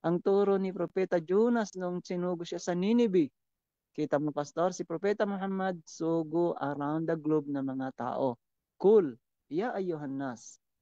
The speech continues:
inni rasulullahi ilaikum jami'a. Sabi ng Quran, sabihin mo, wika ng Diyos kay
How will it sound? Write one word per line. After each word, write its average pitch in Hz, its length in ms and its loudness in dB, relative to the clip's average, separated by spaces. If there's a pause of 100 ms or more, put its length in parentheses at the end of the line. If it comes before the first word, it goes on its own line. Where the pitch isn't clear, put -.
(280)
inni 170 560 0
rasulullahi 147 960 0
ilaikum 151 540 0 (720)
jami'a. 131 1000 -2
Sabi 127 320 -4
ng 131 160 -6
Quran, 127 380 -6
sabihin 160 580 -2
mo, 156 240 -4
wika 135 220 -4
ng 135 180 -4
Diyos 127 240 -10
kay 151 320 -4